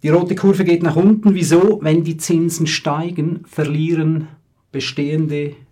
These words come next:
Festzinspapiere, Obligationen, Bonds, Renten oder wie man sie auch immer nennen mag, an Wert. Dann sieht man im März, übrigens das zweite Mal der Boden, also wir waren vorher schon mal in dem Bereich,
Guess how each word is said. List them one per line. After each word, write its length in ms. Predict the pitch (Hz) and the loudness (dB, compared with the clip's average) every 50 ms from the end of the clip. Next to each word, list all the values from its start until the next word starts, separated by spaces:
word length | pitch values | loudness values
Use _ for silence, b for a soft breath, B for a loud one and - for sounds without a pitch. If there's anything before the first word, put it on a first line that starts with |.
| - _ _ _ _ _ _ _ _ _ | -20 _ _ _ _ _ _ _ _ _
Festzinspapiere, 1040 | _ - 143 147 151 - - 160 156 156 - - 135 - - - 151 139 139 147 147 | _ -4 -4 -4 -4 -6 -6 -6 -6 -6 -6 -10 -12 -12 -10 -8 -8 -6 -6 -6 -6
Obligationen, 960 | 139 131 127 139 143 139 131 - - 131 123 131 131 139 143 143 139 139 - - - | -6 -6 -6 -6 -8 -8 -8 -8 -6 -4 -4 -4 -4 -4 -4 -6 -8 -10 -12 -10 -6
Bonds, 600 | 131 127 131 139 156 156 156 - - - - _ _ _ _ _ _ _ - | -4 -4 -2 -4 -4 -6 -8 -10 -14 -14 -18 _ _ _ _ _ _ _ -8
Renten 520 | 120 117 127 131 156 156 156 - 160 147 | -4 -2 0 0 -2 -4 -6 -6 -6 -6
oder 140 | 147 127 131 | -4 -4 -4
wie 80 | 135 | -4
man 140 | 139 139 135 | -4 -4 -4
sie 120 | 131 147 139 | -4 -6 -4
auch 40 | |
immer 320 | 135 147 139 139 - - - - _ _ | -4 -4 -4 -6 -8 -10 -16 -20 _ _
nennen 320 | - 127 123 127 135 135 135 | -8 -6 -4 -2 -2 -2 0
mag, 380 | 131 123 123 123 123 123 - | 0 0 -2 -2 -4 -6 -8
an 160 | - 120 113 117 | -6 -4 -2 0
Wert. 420 | 123 135 190 190 - - - - b b b b b b b b b b b b b b b b _ _ _ _ _ | 0 0 0 -2 -4 -8 -14 -20 b b b b b b b b b b b b b b b b _ _ _ _ _
Dann 140 | - 156 156 | -4 0 0
sieht 260 | 156 165 196 190 - 196 | 2 2 2 2 4 4
man 260 | 185 175 180 180 - | 4 4 2 2 2
im 160 | 165 156 160 | 2 4 4
März, 680 | 160 156 170 202 220 214 - - - - - - - b b b b b b b b b b _ _ _ _ _ _ _ _ _ _ _ _ _ _ | 6 4 4 2 0 -2 -4 -6 -6 -6 -6 -6 -10 b b b b b b b b b b _ _ _ _ _ _ _ _ _ _ _ _ _ _
übrigens 400 | 160 151 151 147 147 143 131 - | -10 -8 -6 -4 -4 -4 -6 -6
das 220 | - - - - - | -10 -14 -14 -10 -6
zweite 340 | 139 123 123 127 127 170 | -4 -4 -4 -4 -4 -4
Mal 220 | 165 160 151 156 156 | -4 -2 -2 -4 -4
der 100 | 160 156 | -4 -4
Boden, 320 | 151 156 160 165 165 165 | -4 -4 -4 -4 -6 -6
also 340 | 139 127 135 131 123 127 123 | -6 -6 -4 -4 -4 -4 -6
wir 140 | 123 135 127 | -6 -4 -2
waren 220 | 135 131 135 139 | -2 0 -2 0
vorher 280 | 135 147 143 151 165 165 | 0 0 0 0 -2 -2
schon 180 | - 185 175 | -2 -2 -2
mal 120 | 170 165 170 | 0 0 0
in 80 | 170 165 | 0 0
dem 220 | 165 165 165 175 | 0 0 0 0
Bereich, 580 | 170 165 156 151 156 156 185 214 - - - | 0 0 0 0 0 0 -2 -2 -4 -6 -10